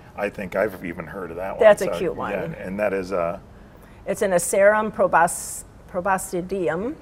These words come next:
Speaker 2: and it's a very low growing, um, Asarum, and the flowers are kinda brown, and they're very low growing, and the,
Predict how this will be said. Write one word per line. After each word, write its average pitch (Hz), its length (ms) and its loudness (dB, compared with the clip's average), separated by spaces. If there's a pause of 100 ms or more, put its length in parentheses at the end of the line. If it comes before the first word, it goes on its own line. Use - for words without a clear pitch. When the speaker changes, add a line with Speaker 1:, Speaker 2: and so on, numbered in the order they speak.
(340)
Speaker 2:
and 202 260 -2
it's 220 160 0
a 208 80 4
very 294 260 4
low 208 260 4
growing, 160 760 2
um, 156 400 -2
Asarum, 185 680 2
and 180 180 -2
the 180 80 2
flowers 175 920 2
are 175 240 2 (160)
kinda 202 240 -6
brown, 190 640 -2 (180)
and 190 140 -2
they're 180 100 2
very 214 240 2
low 214 160 2
growing, 185 440 2
and 180 220 -4
the, 170 160 0